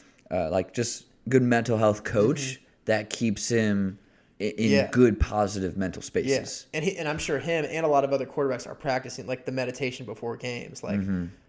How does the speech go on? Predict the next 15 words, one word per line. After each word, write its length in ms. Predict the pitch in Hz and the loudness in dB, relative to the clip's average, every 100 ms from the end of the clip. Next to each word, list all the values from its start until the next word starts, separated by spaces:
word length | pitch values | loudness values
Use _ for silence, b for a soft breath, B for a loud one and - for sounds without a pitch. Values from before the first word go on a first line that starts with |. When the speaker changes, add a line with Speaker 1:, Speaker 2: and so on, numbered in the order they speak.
| _ - | _ -8
Speaker 2:
more 220 | 135 165 | 0 2
and 40 | 180 | 4
more 120 | 165 | 2
people 240 | 185 156 | 0 -2
are 60 | 120 | -4
doing 320 | 117 127 123 | -4 -4 -4
that 220 | - - | -6 -8
because 420 | 123 120 135 117 | -12 -6 -6 -6
of 160 | 127 104 | -8 -8
just 180 | 117 - | -10 -10
the 80 | 113 | -10
benefits 400 | 120 120 120 - | -10 -8 -10 -10
people 240 | 131 - | -10 -10
see 240 | - 127 | -8 -6
about 380 | 110 - - - | -6 -4 -6 -8